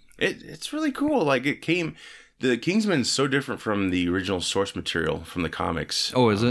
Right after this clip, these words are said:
Speaker 2: it?
Speaker 1: it's funny, if you go watch the first Kingsman, it's one of the special features. Uh, Mark Hamill himself is actually in the comic.
Speaker 2: Really?
Speaker 1: Right.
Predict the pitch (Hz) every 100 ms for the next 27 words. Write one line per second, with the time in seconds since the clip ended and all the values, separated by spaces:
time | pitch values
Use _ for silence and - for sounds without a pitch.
0 | 87 - 110 - 110 92 85 95 98 92
1 | 98 - - 98 87 - 92 98 101 101
2 | - 117 104 85 - 98 80 - 95 -
3 | 80 80 - - - - - - 92 87
4 | 107 135 - 113 120 95 87 87 - 110
5 | 104 90 92 - 92 104 101 104 117 -
6 | - - - - _ - - 110 92 -
7 | - - _ _ - 180 123 104 - -
8 | 110 95